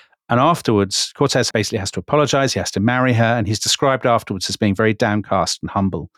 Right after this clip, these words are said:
as if he had been the lowliest servant. And Velazquez seems to forgive him and makes him the chief magistrate again of, of Santiago. But Cortez clearly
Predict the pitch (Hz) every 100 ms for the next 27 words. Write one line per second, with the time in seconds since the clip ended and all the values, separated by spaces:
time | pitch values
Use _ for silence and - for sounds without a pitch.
0 | - - _ 98 101 - 92 95 92 92
1 | 92 95 87 85 - 87 80 - - _
2 | _ _ - 113 147 160 - 123 - -
3 | 143 139 139 - 123 113 _ - 101 147
4 | - 190 196 _ _ - 131 110 120 117
5 | - 101 98 104 104 - 127 - 117 120
6 | 127 - 139 147 107 120 123 120 - 120
7 | - 98 95 107 107 110 131 156 - _
8 | _ - 147 - 143 131 - 190 - -
9 | - 170 185 156 104 98